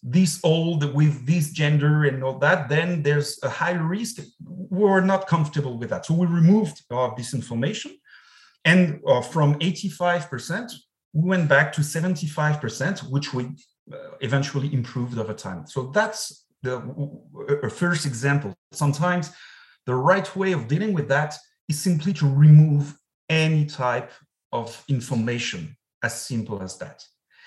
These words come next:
The other example I have in mind is a pretty, uh, recent one. Uh, we have a, a, a project called Toxbuster, uh, which aim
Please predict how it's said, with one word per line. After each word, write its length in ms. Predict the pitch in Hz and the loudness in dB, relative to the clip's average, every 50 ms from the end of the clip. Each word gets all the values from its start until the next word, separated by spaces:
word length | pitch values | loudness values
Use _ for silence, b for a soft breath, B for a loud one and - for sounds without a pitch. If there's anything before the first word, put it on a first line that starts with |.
| B B B B B B | B B B B B B
The 160 | 127 147 151 | 0 2 4
other 240 | - 139 143 196 185 | 4 4 4 4 4
example 460 | 156 127 113 156 170 180 151 147 131 | 2 2 2 2 0 0 0 0 -2
I 80 | 120 110 | -2 0
have 180 | 131 139 135 139 | 0 0 0 0
in 100 | 120 120 | -2 -2
mind 360 | 131 147 175 165 127 - - b b b b b b - | -2 -2 -2 -2 -4 -6 -8 b b b b b b -2
is 200 | - 151 143 135 | 2 2 2 4
a 120 | 147 139 131 | 4 2 2
pretty, 540 | - - - 175 151 147 175 165 165 165 147 | 0 -2 -6 -6 -6 -6 -6 -6 -2 0 0
uh, 100 | 127 117 | 0 0
recent 540 | 113 117 127 120 - - 160 165 151 - | -2 -4 -6 -6 -4 -2 -2 -2 -2 -2
one. 440 | - 117 123 139 160 160 117 - B B B B B B B | -4 -4 -2 -2 -2 -2 -4 -6 B B B B B B B
Uh, 280 | 123 120 117 113 110 117 | 4 4 4 4 4 6
we 100 | 147 147 | 6 6
have 200 | 151 180 175 147 | 8 6 6 4
a, 360 | 131 123 123 113 107 107 - - | 2 0 -2 -2 -4 -4 -6 -8
a, 160 | 117 120 117 | -8 -8 -8
a 20 | 117 | -10
project 520 | - - 135 139 156 156 202 214 - - - - - | -6 -2 0 0 0 0 -2 -4 -6 -10 -18 -18 -10
called 380 | - 147 147 135 131 139 - - | -4 -2 -2 -2 -2 -6 -12 -6
Toxbuster, 720 | - 160 151 151 - - - 127 127 - - 196 214 226 B B B B B B B B B | -2 -2 0 -2 -2 -2 -2 -2 -2 -2 -6 -8 -8 -8 B B B B B B B B B
uh, 220 | - 117 117 120 | 2 2 4 4
which 420 | 120 131 147 165 147 - - - 170 | 4 6 4 4 4 2 -2 -2 0
aim 460 | 175 180 190 190 190 190 190 - | 2 4 6 6 6 4 2 0